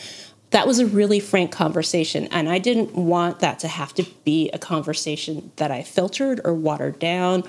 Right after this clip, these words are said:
or did any explaining of for a white audience that maybe didn't get it. Like, we could state what had happened,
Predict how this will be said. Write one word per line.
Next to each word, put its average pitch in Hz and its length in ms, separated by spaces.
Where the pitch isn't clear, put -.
or 185 120
did 156 260
any 175 280
explaining 180 720
of 220 460
for 151 560
a 170 80
white 147 280
audience 156 500
that - 200
maybe 156 360
didn't 156 340
get 147 140
it. 90 200
Like, 165 240
we 196 240
could 220 200
state 196 420
what 185 180
had 180 120
happened, 339 560